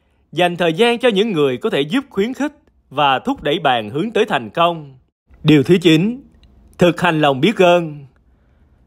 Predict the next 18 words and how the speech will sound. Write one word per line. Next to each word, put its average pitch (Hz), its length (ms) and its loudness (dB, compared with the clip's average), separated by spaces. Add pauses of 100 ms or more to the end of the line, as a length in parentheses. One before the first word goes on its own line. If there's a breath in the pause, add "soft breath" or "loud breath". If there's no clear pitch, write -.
Lòng 165 280 -2
biết 226 240 0
ơn 214 220 2
sẽ 180 160 0
luôn 226 220 0
là 156 100 0
chìa 131 220 -4
khóa 160 500 -4 (420)
để 175 120 0
đạt 156 220 0
được 151 180 -2
những 196 180 -6
điều 147 240 -2
tuyệt 151 280 -6
vời 139 220 -2
trong 180 220 -4
cuộc 135 180 -8
sống. 170 420 -6